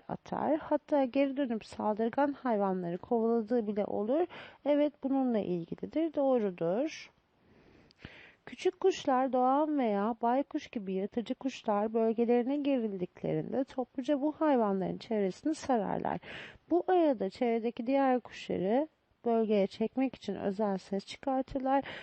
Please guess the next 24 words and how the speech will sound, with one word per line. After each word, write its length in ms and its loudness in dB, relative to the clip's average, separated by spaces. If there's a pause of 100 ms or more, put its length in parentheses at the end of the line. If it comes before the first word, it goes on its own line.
(140)
Küçük 320 -2
kuşların 480 -4
topluca 480 -4
gösterdikleri 840 -2
saldırgan 640 -2
hareketler 720 0
yırtıcı 480 0
kuşları 440 -6
genellikle 680 0
bölgeden 380 0
uzaklaştırır. 720 -4
Yine 260 2
bir 60 -6
koruma 520 -2
hareketi 560 -4
vardır 840 -2 (380)
ve 160 0
birlik 380 0
beraberlik 680 0
içinde. 640 -2 (320)
Sürü 280 -2
halinde 680 2
uçan 640 -4
sığırlar, 840 2